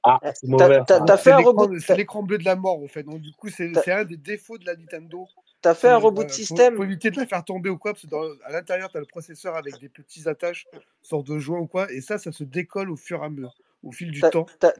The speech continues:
Speaker 2: t'as,
Speaker 1: Ouais,
Speaker 2: t'as fait un re-,
Speaker 1: quand ça
Speaker 2: t'as fait un
Speaker 1: chauffe.
Speaker 2: reboot système parce que moi, je sais que la
Speaker 1: Mm.
Speaker 2: mienne, elle avait fait ça, puis il y avait un système où tu faisais un reboot système,
Speaker 3: Oui,
Speaker 2: tu sais, on
Speaker 3: non,
Speaker 2: a
Speaker 3: mais
Speaker 2: pu
Speaker 3: après, t'as, euh, je vais un peu expliquer par téléphone, mais bon, je le vois ce week-end, donc du coup, je vais, je vais
Speaker 2: Mm.
Speaker 3: regarder, parce que,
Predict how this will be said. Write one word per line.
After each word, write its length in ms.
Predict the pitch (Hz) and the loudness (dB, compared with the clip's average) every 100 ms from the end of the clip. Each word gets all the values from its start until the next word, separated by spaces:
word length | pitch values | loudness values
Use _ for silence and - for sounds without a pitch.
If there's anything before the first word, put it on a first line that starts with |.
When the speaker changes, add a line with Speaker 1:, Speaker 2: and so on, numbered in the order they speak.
| - | 6
Speaker 2:
t'as, 140 | 151 | 8
Speaker 1:
Ouais, 100 | 170 | 10
Speaker 2:
t'as 120 | 175 | 8
fait 140 | - 262 | 8 6
un 100 | 247 | 8
re-, 180 | 226 | 6
Speaker 1:
quand 60 | 165 | 4
ça 40 | 147 | 6
Speaker 2:
t'as 140 | 170 | 6
fait 120 | - | 8
un 40 | 277 | 6
Speaker 1:
chauffe. 100 | 247 | 6
Speaker 2:
reboot 240 | 240 240 | 6 2
système 460 | - 240 - 262 269 | -4 -8 2 4 4
parce 240 | 208 - | -2 -2
que 320 | - 170 165 | -2 0 2
moi, 180 | 165 185 | 4 2
je 60 | 170 | 2
sais 180 | - - | -2 -2
que 120 | 139 | 2
la 80 | 165 | 2
Speaker 1:
Mm. 40 | |
Speaker 2:
mienne, 140 | 196 | 2
elle 120 | 190 156 | 2 4
avait 140 | 151 | 2
fait 160 | 147 165 | 0 -4
ça, 180 | - 226 | 0 0
puis 140 | 160 | 0
il 20 | |
y 20 | |
avait 120 | 147 147 | -2 0
un 40 | |
système 360 | - 160 208 196 | -2 -2 0 0
où 80 | |
tu 140 | 156 151 | -4 -8
faisais 180 | 131 151 | -4 0
un 100 | 147 | 2
reboot 340 | 143 151 170 | 0 -2 -6
système, 360 | - 170 - 202 | -6 -10 2 4
Speaker 3:
Oui, 80 | |
Speaker 2:
tu 60 | 254 | 6
sais, 60 | 294 | 4
on 60 | |
Speaker 3:
non, 60 | 226 | 4
Speaker 2:
a 40 | |
Speaker 3:
mais 80 | 190 | 2
Speaker 2:
pu 80 | 160 | -4
Speaker 3:
après, 260 | 147 - 233 | -6 -4 -6
t'as, 200 | 196 185 | -6 -10
euh, 360 | 139 135 127 131 | -12 -20 -20 -20
je 400 | - 165 147 147 | -18 -14 -12 -8
vais 60 | 160 | -6
un 40 | |
peu 100 | 156 165 | -6 -10
expliquer 320 | 160 156 175 | -14 -16 -10
par 140 | 175 | -10
téléphone, 420 | 180 190 185 208 170 | -10 -12 -10 -12 -12
mais 80 | |
bon, 300 | 139 143 131 | -14 -14 -14
je 160 | 123 143 | -14 -10
le 80 | 156 | -8
vois 140 | 156 | -8
ce 100 | 165 | -10
week-end, 260 | 175 156 170 | -12 -8 -8
donc 140 | 139 | -8
du 80 | 127 | -14
coup, 140 | - 147 | -14 -14
je 120 | 123 | -10
vais, 260 | 127 123 | -10 -8
je 120 | 120 117 | -12 -8
vais 80 | |
Speaker 2:
Mm. 40 | 127 | -4
Speaker 3:
regarder, 360 | 131 139 165 | -2 -2 -6
parce 180 | 185 - | -8 -8
que, 80 | 160 | -8